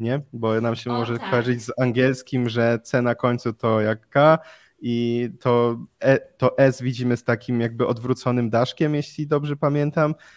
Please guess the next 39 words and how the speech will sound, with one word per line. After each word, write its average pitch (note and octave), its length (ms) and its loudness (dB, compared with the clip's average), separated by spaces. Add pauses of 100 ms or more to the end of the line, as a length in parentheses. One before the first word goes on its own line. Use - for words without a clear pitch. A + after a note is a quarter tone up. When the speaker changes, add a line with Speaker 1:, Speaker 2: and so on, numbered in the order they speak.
Speaker 1:
E, - 40 -18
Speaker 2:
Mhm. B2 280 -2
Speaker 1:
no C3 80 2
to C#3 280 2 (220)
może C3 280 -2
się C#3 160 -2
okazać, B2+ 460 0
że B2 200 -6
po B2+ 120 -12
prostu C3 720 -6
ominiemy, C#3 540 6
bo A2 160 2
uznamy, A2+ 520 -4
że A#2 140 2
a A#2 60 4
trudno, G#2 380 -6
już G2+ 180 -6
nieważne. G#2+ 320 -4
Tak C3 120 -2
jak C#3+ 120 2
czasem C#3+ 320 2
Speaker 2:
Tak. - 80 -14 (100)
Speaker 1:
Polacy, C3+ 340 2
którzy B2+ 240 -10
nie C3+ 100 0
znają C3 220 0
hiszpańskiego, B2+ 760 -2 (480)
mm, B2 340 -2
czytają B2 600 2
to - 320 -2
Enie, A2+ 440 0 (100)
e, G#2+ 240 -6
N A2+ 280 -4
z G#2 340 -6
kreseczką, A2 720 -6
znaczy A#2 240 -6
z - 60 -14
taką A#2 260 -6
falką, A2 500 -4